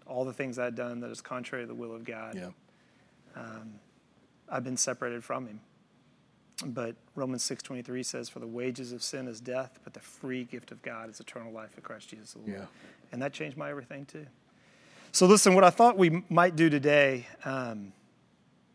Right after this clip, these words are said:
Speaker 1: there's, when you look at that Friday in which Christ died, and when you
Speaker 2: Mm-hmm.
Speaker 1: look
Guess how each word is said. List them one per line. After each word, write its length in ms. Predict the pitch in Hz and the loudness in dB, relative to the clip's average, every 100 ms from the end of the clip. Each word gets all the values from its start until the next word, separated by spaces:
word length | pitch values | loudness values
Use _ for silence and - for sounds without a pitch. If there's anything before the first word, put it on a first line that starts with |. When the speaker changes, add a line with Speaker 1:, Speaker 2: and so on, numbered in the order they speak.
| _ 165 | _ -4
Speaker 1:
there's, 400 | 156 180 139 - - - - - _ - | 2 2 2 -4 -20 -20 -20 -20 _ -6
when 160 | 151 | -2
you 160 | 151 143 | 0 0
look 380 | 147 175 214 185 | 2 4 2 0
at 360 | 170 151 151 - _ _ _ - | -2 -2 -2 -8 _ _ _ -20
that 380 | 139 143 151 - _ - | -6 -4 -4 -6 _ -20
Friday 640 | - - 151 135 127 123 | -20 -6 0 0 0 -4
in 100 | 117 | -6
which 180 | 113 - | -10 -12
Christ 440 | - 120 117 - - - | -10 -10 -10 -14 -16 -18
died, 340 | 98 98 95 107 | -16 -16 -12 -10
and 80 | 98 | -8
when 80 | |
you 80 | 113 | -8
Speaker 2:
Mm-hmm. 100 | 120 | -6
Speaker 1:
look 200 | 147 156 | -6 -8